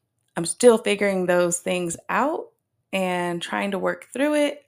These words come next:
Um, scary, but I promise scary things only make you stronger. Like, you know, when you get over your fear of a scary movie,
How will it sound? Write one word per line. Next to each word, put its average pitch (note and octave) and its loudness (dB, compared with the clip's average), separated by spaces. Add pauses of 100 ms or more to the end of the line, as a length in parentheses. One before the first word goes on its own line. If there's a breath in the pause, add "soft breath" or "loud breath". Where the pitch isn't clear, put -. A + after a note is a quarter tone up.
(120)
Um, F3+ -6 (880)
scary, A3 -2 (300 loud breath)
but A3 0
I G3+ 4
promise C4 2 (520 soft breath)
scary D#4 2
things C#4 4
only A#3+ 2
make A3 -2
you F3+ -4
stronger. F3 -2
Like, F3+ -4
you A3 -4
know, G#3+ 0
when A#3 -2
you D4+ 0
get A#3 0
over G#3+ 0
your F#3 -4
fear G3+ -4
of F3 -4
a F3+ 0
scary F#3+ -2
movie, F#3+ -8